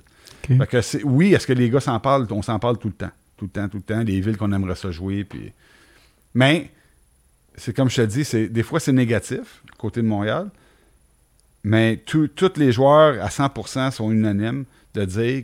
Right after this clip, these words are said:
Speaker 2: que de jouer d'une ville comme Montréal puis de gagner, il n'y aurait pas meilleure expérience dans ta vie.
Speaker 1: Dans ta vie.
Speaker 2: Ouais.
Speaker 1: Mais vous en parlant, vous autres, il y a une reconnaissance.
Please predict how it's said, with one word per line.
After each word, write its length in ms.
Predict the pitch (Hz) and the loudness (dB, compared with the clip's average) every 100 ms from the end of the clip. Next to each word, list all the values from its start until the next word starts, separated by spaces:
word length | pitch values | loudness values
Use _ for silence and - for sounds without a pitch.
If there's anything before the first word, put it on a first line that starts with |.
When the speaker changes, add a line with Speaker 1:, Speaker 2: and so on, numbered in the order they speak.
| - | -8
Speaker 2:
que 340 | 104 113 131 127 _ _ _ _ _ 107 | -4 -2 -2 -4 _ _ _ _ _ -6
de 140 | 101 | -4
jouer 220 | 95 113 | -4 -2
d'une 180 | 131 107 | 0 0
ville 160 | 107 123 | 0 -2
comme 180 | 123 107 | -2 -2
Montréal 340 | 95 101 123 | -2 -4 -4
puis 100 | 104 | -6
de 40 | 101 | -6
gagner, 460 | 98 95 107 135 - _ _ - | -4 -4 -6 -8 -12 _ _ -12
il 80 | 98 | -6
n'y 60 | |
aurait 120 | 98 98 | -4 -2
pas 120 | 120 | 0
meilleure 300 | 107 107 101 | 0 0 -4
expérience 540 | - 98 87 98 95 | -6 -8 -6 -6 -6
dans 100 | 98 | -6
ta 80 | - | -2
vie. 60 | 113 | 4
Speaker 1:
Dans 180 | 117 107 | 6 6
ta 160 | 107 | 4
vie. 140 | 101 98 | 4 2
Speaker 2:
Ouais. 60 | 85 - 78 | -2 -6 2
Speaker 1:
Mais 100 | 117 | 4
vous 200 | 113 120 | 6 6
en 100 | 131 | 6
parlant, 320 | 127 123 143 | 6 6 6
vous 140 | 117 104 | 6 6
autres, 180 | 98 107 | 4 4
il 40 | |
y 40 | |
a 40 | 113 | 6
une 80 | 117 | 8
reconnaissance. 760 | 127 151 143 120 139 139 139 | 6 6 6 6 6 6 6